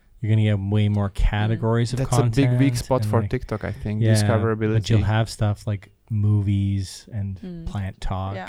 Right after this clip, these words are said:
Speaker 1: and health.
Speaker 2: Yeah.
Speaker 1: Like, I
Speaker 2: So
Speaker 1: think
Speaker 2: there
Speaker 1: that they'll
Speaker 2: will be
Speaker 1: start
Speaker 2: content
Speaker 1: to, yeah,
Speaker 2: catered
Speaker 1: and I
Speaker 2: to
Speaker 1: think,
Speaker 2: those communities.
Speaker 1: yeah, exactly, and I think they'll stick you in there, and then
Speaker 2: Yeah.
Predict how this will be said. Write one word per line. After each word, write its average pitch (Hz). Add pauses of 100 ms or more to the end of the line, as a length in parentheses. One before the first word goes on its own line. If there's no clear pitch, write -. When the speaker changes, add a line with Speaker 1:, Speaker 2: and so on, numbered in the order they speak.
Speaker 1:
and 95 (240)
health. 107 (440)
Speaker 2:
Yeah. -
Speaker 1:
Like, 110 (240)
I -
Speaker 2:
So -
Speaker 1:
think 127
Speaker 2:
there 123
Speaker 1:
that -
they'll 120
Speaker 2:
will 110
be 147
Speaker 1:
start 107
Speaker 2:
content 156
Speaker 1:
to, 110
yeah, 117
Speaker 2:
catered 110
Speaker 1:
and 113
I -
Speaker 2:
to 113
Speaker 1:
think, 117
Speaker 2:
those 120
communities. 147
Speaker 1:
yeah, 120
exactly, 110
and 107
I 107
think 107
they'll 104
stick -
you 107
in 107
there, 104
and 104
then 101
Speaker 2:
Yeah. 101